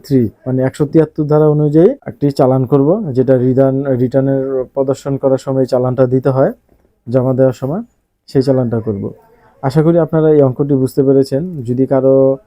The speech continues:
বুঝতে অসুবিধা হয় আমাকে অবশ্যই নক করবেন, আমি আপনাদের রিপ্লাই করব। ধন্যবাদ সবাইকে, ভালো থাকবেন।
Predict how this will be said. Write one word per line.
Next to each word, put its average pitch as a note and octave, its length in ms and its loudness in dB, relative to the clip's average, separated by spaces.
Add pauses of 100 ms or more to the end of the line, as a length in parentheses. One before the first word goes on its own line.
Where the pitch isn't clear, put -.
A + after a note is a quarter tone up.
(680)
বুঝতে B2+ 220 -2 (100)
অসুবিধা C3+ 320 -2
হয় E3 160 -2
আমাকে B2 260 -6
অবশ্যই A#2 320 -2
নক C3+ 180 0
করবেন, D3 280 0
আমি C3 240 -6
আপনাদের A#2+ 360 -2
রিপ্লাই B2 300 -2
করব। C3+ 160 2 (600)
ধন্যবাদ B2+ 440 0 (100)
সবাইকে, C#3 360 0 (400)
ভালো B2 300 0
থাকবেন। C3+ 360 0